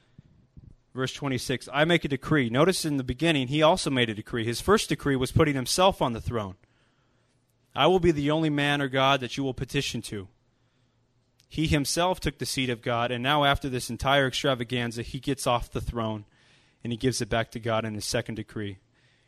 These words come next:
And he says, "You will worship God. You will fear and tremble God. You will fear and tremble the living God, the true God." That's his statement.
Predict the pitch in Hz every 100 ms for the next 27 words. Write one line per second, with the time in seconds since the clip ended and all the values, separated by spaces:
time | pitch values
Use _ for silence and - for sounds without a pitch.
0 | _ 120 113 117 107 113 147 131 123 120
1 | 120 107 107 107 104 _ _ _ 120 123
2 | 123 - 120 113 - 107 107 101 101 98
3 | 98 _ _ _ _ _ _ _ - 120
4 | 117 - _ _ 127 127 120 - 120 113
5 | 104 104 104 107 104 101 101 - 123 107
6 | 104 98 98 _ _ _ _ _ _ _
7 | _ _ _ _ _ _ _ _ _ _
8 | 123 123 123 - 120 107 104 -